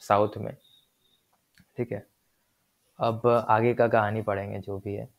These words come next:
इसमें कुछ कुछ दिया हुआ है, वही उसी चीज़ के बारे में लिखा हुआ है। Another Tamil epic, uh, मणिमेकालाई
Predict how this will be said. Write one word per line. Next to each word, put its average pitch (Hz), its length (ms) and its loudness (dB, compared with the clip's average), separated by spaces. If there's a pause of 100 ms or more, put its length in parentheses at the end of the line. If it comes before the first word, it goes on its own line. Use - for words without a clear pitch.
(580)
इसमें 107 420 -6
कुछ - 180 -8
कुछ 110 140 -4
दिया 104 220 0
हुआ 104 180 2
है, 117 180 -8
वही 113 220 6
उसी 120 220 0
चीज़ 110 180 -2
के 113 80 2
बारे 101 160 2
में 101 80 -4
लिखा 101 180 -6
हुआ 107 140 -2
है। - 60 -2
Another 143 400 6
Tamil 135 340 8
epic, 143 140 4
uh, - 680 -4
मणिमेकालाई 127 840 4